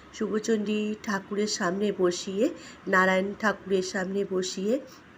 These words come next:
ওদেরকে, এ, আশীর্বাদ করবেন এবং ওদের গিট খুলে দেবেন। তো চলুন, আজকের এই ছোট্ট একটি ভিডিওর মাধ্যমে আপনাদের সাথে আমাদের আনন্দের মুহূর্তগুলো ভাগ করে নিচ্ছি,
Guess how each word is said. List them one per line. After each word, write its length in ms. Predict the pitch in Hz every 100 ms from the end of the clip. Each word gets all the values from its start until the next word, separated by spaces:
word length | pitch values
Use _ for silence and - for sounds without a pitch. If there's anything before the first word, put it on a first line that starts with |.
| - - - - - 202 -
ওদেরকে, 480 | 214 190 185 196 - - - -
এ, 80 | 208
আশীর্বাদ 540 | 220 190 - 196 196 202 -
করবেন 380 | 208 190 233 311
এবং 340 | 185 190 190 226 - - -
ওদের 280 | 202 214 226
গিট 340 | 220 208 190 -
খুলে 280 | 185 180
দেবেন। 280 | 170 185 175 - - - - - - -
তো 120 | 247
চলুন, 480 | 247 269 262 262 311 - - -
আজকের 440 | 208 - 254 247
এই 140 | 247
ছোট্ট 420 | 254 - 254 254 269
একটি 340 | 262 - 254
ভিডিওর 500 | 214 214 202 220 233
মাধ্যমে 520 | 202 196 - 202 226 233 - -
আপনাদের 520 | 185 185 - 208 214
সাথে 440 | 214 208 196 208 240 - -
আমাদের 440 | - 196 214 247 277
আনন্দের 460 | 190 185 190 202 190
মুহূর্তগুলো 680 | 190 196 202 - 196 202 202
ভাগ 180 | 196 185 -
করে 200 | - 185 196
নিচ্ছি, 380 | 185 - -